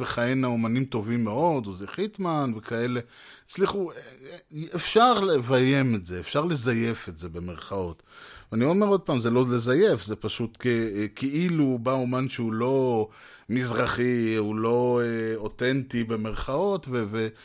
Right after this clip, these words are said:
ויוצר בז'אנר, ואפשר לעשות את זה יפה מאוד. אי אפשר להיות, אה, אה, ל-, לשדר כנות,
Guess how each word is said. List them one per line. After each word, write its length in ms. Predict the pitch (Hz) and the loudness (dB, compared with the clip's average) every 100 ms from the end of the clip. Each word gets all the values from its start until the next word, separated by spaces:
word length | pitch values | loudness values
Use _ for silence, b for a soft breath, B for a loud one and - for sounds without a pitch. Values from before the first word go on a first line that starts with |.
| B B | B B
ויוצר 420 | 110 110 151 151 143 | -6 -2 2 2 2
בז'אנר, 960 | 135 147 113 135 135 113 104 143 180 185 | 4 6 6 2 2 2 0 -4 -6 -6
ואפשר 760 | 208 214 214 196 - 185 - | -6 -6 -8 -12 -14 -6 -4
לעשות 200 | 233 226 | -2 -2
את 60 | 196 | -2
זה 120 | 202 | -4
יפה 280 | 175 - 147 | -4 -2 -2
מאוד. 300 | 127 95 92 - B B B B _ - | -2 -4 -6 -14 B B B B _ -6
אי 140 | 220 247 | -2 -2
אפשר 300 | - 233 208 196 _ _ _ | 0 -2 -2 -8 _ _ _
להיות, 920 | 127 117 - 123 139 156 156 156 - - 113 | -12 -10 -8 -2 2 2 2 -2 -14 -14 -8
אה, 240 | 110 104 90 | -6 -6 -6
אה, 400 | 101 98 92 87 | -6 -6 -6 -8
ל-, 340 | 90 95 87 | -8 -8 -8
לשדר 500 | 95 - 101 107 131 120 | -8 -6 -6 -2 -2 -2
כנות, 640 | - 113 147 139 131 - | -2 2 4 4 2 -4